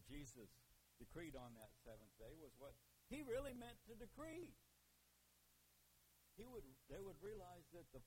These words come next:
fourth commandment really means what it says. "Remember the Sabbath day to keep it holy." This is Exodus twenty-eight, <clears throat> twenty, verses eight through eleven.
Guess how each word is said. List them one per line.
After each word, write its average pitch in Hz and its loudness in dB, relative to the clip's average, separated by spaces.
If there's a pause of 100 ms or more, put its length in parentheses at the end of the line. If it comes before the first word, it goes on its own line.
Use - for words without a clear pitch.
fourth 196 4 (580)
commandment 175 -2 (320)
really 214 8
means 127 2 (480)
what 107 -4
it 190 -4
says. 208 -4 (340)
"Remember 135 2 (140)
the 117 -4 (120)
Sabbath 117 6 (160)
day 101 -4 (280)
to 135 -10 (100)
keep 165 -4
it 160 -6
holy." 127 0 (500)
This 117 -2
is 117 -10
Exodus 127 -6 (160)
twenty-eight, 139 -2 (920)
<clears throat> 123 4 (320)
twenty, 127 0 (400)
verses 123 -2
eight 135 0 (1200)
through 127 0
eleven. 131 2